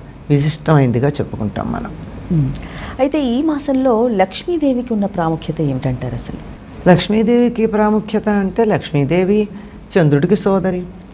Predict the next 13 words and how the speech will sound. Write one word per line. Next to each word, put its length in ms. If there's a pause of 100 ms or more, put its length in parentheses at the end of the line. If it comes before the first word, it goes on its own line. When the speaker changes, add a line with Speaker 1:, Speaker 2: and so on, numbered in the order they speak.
(800)
Speaker 1:
అంచేత 320
లక్ష్మీదేవికి 640
ప్రాధాన్యం 520
ఉంటుంది. 480 (640)
ఇంకొక 280
విషయం 380
ఏమిటంటే, 800 (420)
శ్రవణ 340
నక్షత్రం 500
వెంకటేశ్వర 480
స్వామికి 360
సంబంధించింది. 800 (1600)
భర్తకి 840